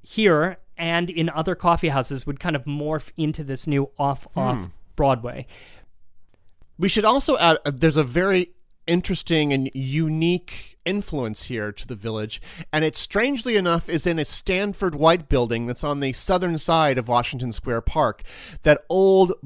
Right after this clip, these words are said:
Speaker 2: beautiful Italian Renaissance Judson Memorial Church.
Speaker 1: Where, during this time in the nineteen sixties, the Reverend Al Carmines, uh, was really embracing off, off Broadway theater.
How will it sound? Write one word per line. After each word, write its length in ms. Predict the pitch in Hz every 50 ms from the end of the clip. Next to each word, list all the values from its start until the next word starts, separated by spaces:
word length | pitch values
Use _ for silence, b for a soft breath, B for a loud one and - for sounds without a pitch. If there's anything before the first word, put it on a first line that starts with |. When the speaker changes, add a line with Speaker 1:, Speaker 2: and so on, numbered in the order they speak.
| 117 107
Speaker 2:
beautiful 580 | 101 131 143 170 185 185 175 - - 170 165 165 -
Italian 500 | - - - - 180 185 202 214 196 180
Renaissance 580 | 165 156 156 139 139 151 139 139 139 135 - - -
Judson 640 | 113 95 - - 147 143 143 - - 151 151 147 147 -
Memorial 400 | 139 131 127 127 120 113 98 98
Church. 580 | - - - 113 78 - - - - - - - - _ _ - - -
Speaker 1:
Where, 580 | 143 135 156 175 175 151 139 147 156 190 196 - 143
during 240 | 135 165 165 165 156
this 140 | 143 -
time 200 | - - 151 147
in 80 | 147 143
the 80 | 139 135
nineteen 360 | 139 139 127 - 135 127 120
sixties, 540 | - - 202 - - - 160 147 135 - b b b b b b b b
the 140 | 147 156 151
Reverend 520 | 151 156 175 185 180 - 190 175 165 165 -
Al 180 | - 156 156 147
Carmines, 880 | - - - 220 214 214 202 165 135 117 117 139 147 151 151 - - - - -
uh, 240 | - 151 143 139 143
was 420 | 151 147 139 147 151 147 143 131 135
really 920 | 135 139 151 180 208 240 269 277 262 240 208 180 156 147 147 131 123 - - - - - -
embracing 960 | 165 165 170 165 156 - - 156 165 170 180 190 - - 180 156 147 139 147 - - -
off, 320 | 147 151 156 151 - -
off 340 | - 147 139 143 131 - -
Broadway 340 | - 147 139 135 131 131 127
theater. 500 | 120 - 143 139 143 151 170 190 226 220